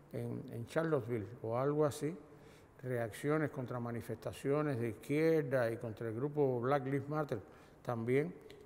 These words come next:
y nunca condenó aquello que fueron expresiones fascistas.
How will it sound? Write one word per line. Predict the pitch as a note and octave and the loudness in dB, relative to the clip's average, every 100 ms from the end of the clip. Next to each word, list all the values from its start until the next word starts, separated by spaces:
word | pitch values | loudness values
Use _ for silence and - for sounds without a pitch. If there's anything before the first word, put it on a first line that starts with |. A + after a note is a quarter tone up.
| - | -10
y | - C#3 - | -6 -6 -4
nunca | D#3 E3 G3 G3 | 4 4 6 6
condenó | C#3 D3+ C#3 C3+ D3 | 6 4 4 2 2
aquello | E3 D3+ F3 F3+ | 2 4 4 2
que | |
fueron | C3+ C#3+ D3+ D#3 | 0 -2 -2 -2
expresiones | - C3+ A2 C#3 C#3+ D#3 D3 - - - - | -4 -6 -4 -2 0 -2 -6 -14 -20 -20 -6
fascistas. | C3+ A2+ G3 G3+ - F2+ | -4 -2 0 -2 -4 -6